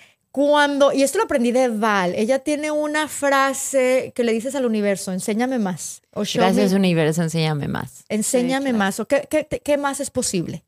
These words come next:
Speaker 2: ¿Qué más?
Speaker 1: "¿Qué más es posible?". Y a veces cuando tú tienes ya el plan o tienes el vision board o tienes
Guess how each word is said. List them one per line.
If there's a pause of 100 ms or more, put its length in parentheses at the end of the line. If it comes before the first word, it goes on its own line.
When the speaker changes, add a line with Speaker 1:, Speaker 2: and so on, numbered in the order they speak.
Speaker 2:
¿Qué
más?
Speaker 1:
"¿Qué
más
es
posible?". (480)
Y
a
veces
cuando
tú
tienes
ya
el
plan
o
tienes
el
vision
board
o
tienes